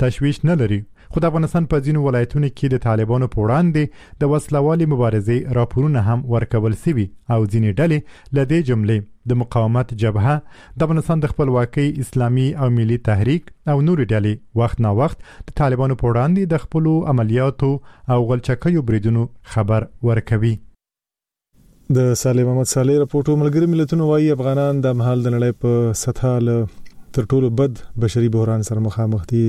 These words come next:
Speaker 2: د سازمان زیاته کړې، دوی به د افغانانو ملاتړ ته دوام ورکړي. په افغانستان کې خلک د وزګارتیا، بېوزلۍ، لوږې او اقتصادي ستونزو له پراخېدو شکایت لري. تفصیل د عصمت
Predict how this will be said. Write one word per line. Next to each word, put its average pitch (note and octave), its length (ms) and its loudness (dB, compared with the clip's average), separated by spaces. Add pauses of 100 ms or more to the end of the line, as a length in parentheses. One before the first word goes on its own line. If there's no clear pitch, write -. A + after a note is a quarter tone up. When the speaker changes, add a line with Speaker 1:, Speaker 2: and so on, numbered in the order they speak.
Speaker 2:
د A#2 120 0
سازمان A#2+ 400 0
زیاته A#2 240 0
کړې، C3+ 180 2 (760)
دوی C3+ 160 4
به C3+ 560 0
د - 20 2 (460)
افغانانو B2 420 0 (460)
ملاتړ A#2 480 0
ته A2+ 100 0
دوام A2+ 320 2
ورکړي. G#2+ 380 -2
په B2 80 2
افغانستان C3 440 0
کې C3+ 200 0
خلک C#3 260 0
د B2 160 2
وزګارتیا، A#2 640 0
بېوزلۍ، A#2 420 0 (260)
لوږې B2 340 2
او A#2 120 2
اقتصادي A2+ 500 0
ستونزو A2+ 320 0
له A2+ 80 2 (800)
پراخېدو A2+ 480 2 (380)
شکایت A2+ 500 0
لري. B2 200 -2 (540)
تفصیل D3 380 0
د C3 160 2
عصمت B2 260 -2